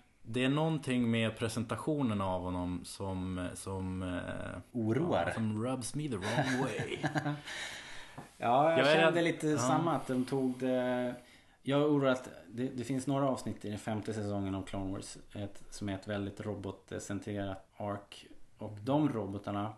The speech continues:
Speaker 2: några av dem har för mycket personlighet.
Speaker 1: Mm.
Speaker 2: Eh, och då slutar de vara robotar.
Speaker 1: Mm.
Speaker 2: En robot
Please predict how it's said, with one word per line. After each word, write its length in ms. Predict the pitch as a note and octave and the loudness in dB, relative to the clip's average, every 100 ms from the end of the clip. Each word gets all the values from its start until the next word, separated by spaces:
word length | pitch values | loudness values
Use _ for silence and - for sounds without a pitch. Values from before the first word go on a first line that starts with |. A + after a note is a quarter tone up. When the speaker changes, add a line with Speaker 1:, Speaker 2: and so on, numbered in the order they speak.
| _ | _
Speaker 2:
några 260 | B2 B2 C3+ | -2 2 4
av 80 | C3 | 2
dem 360 | G#2 G2+ G2+ - _ | 0 0 -2 -8 _
har 300 | - A2+ G2+ - _ _ - | -10 -6 -6 -8 _ _ -12
för 160 | - | -2
mycket 280 | B2+ C#3+ D2+ | 0 0 -6
personlighet. 800 | - F2+ F2 E2+ F#2 - - - - | -8 -6 -6 -4 -4 -6 -14 -20 -10
Speaker 1:
Mm. 240 | G2+ F#2 F2+ - _ _ | -6 -6 -8 -14 _ _
Speaker 2:
Eh, 280 | G2 G2 F#2+ | -6 -4 -2
och 140 | G2+ G#2+ | -4 -6
då 80 | A#2+ | -4
slutar 340 | C#3+ A#2 D3+ | -2 -2 -2
de 100 | B2+ | 0
vara 100 | G2+ | 0
robotar. 480 | G#2 G2+ - G2+ A2+ - - | -2 -4 -6 -8 -8 -12 -10
Speaker 1:
Mm. 240 | G2 G2 - - - | -10 -10 -14 -20 -8
Speaker 2:
En 180 | A2+ A2+ | -4 0
robot 480 | D3 C#3 A2+ G#2+ | 0 0 -2 -4